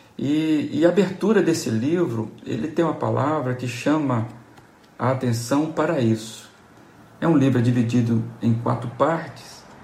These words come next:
e a primeira parte é, ela vem trazendo a cura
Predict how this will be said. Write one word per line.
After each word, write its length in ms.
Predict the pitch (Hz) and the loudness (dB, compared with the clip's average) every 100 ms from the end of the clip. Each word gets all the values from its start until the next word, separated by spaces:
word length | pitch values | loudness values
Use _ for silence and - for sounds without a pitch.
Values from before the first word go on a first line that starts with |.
| - - - | -20 -20 -8
e 120 | 120 | -2
a 80 | 147 | -2
primeira 840 | - 151 123 135 151 165 165 143 - - | -2 0 2 2 2 2 0 -4 -8 -6
parte 640 | 131 127 - - - 147 135 | -2 -2 -4 -10 -6 0 2
é, 320 | 127 131 - - - - - - - | 2 0 -8 -18 -20 -20 -20 -20 -6
ela 200 | 123 131 | -2 0
vem 180 | 123 139 | 0 0
trazendo 560 | 139 131 117 127 135 | 0 0 0 0 0
a 40 | 127 | -2
cura 800 | - - - 175 190 180 175 | -6 -10 0 2 4 2 -2